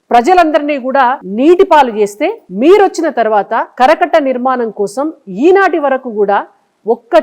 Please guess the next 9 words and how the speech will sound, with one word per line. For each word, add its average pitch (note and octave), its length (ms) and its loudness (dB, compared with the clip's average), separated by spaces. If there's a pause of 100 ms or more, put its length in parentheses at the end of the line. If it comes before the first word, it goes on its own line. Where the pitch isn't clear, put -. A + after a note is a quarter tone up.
(140)
చర్య C4 340 0
కూడా D4+ 160 0 (140)
తీసుకోకపోవడం A#3+ 880 -6
అనేది G3+ 260 -2 (320)
గత A#3 140 2 (120)
ముఖ్యమంత్రి C4+ 540 -4 (520)
ఏ B3+ 100 4
విధంగా C#4+ 380 0
చేస్తున్నారో B3+ 460 -4